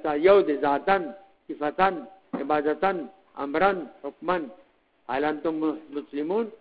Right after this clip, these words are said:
تاسو منقاد حکم ضرب ته یې، معنا اسلم.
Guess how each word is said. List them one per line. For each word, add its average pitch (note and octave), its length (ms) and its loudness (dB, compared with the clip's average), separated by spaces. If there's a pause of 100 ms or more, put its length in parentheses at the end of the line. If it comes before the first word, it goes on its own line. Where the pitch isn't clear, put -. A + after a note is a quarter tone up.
(560)
تاسو A3 280 6
منقاد G#3 520 0
حکم G3+ 200 -2
ضرب G3+ 320 0
ته G3 60 -2
یې، G3 400 -2
معنا E3 200 -6 (100)
اسلم. B2 360 -14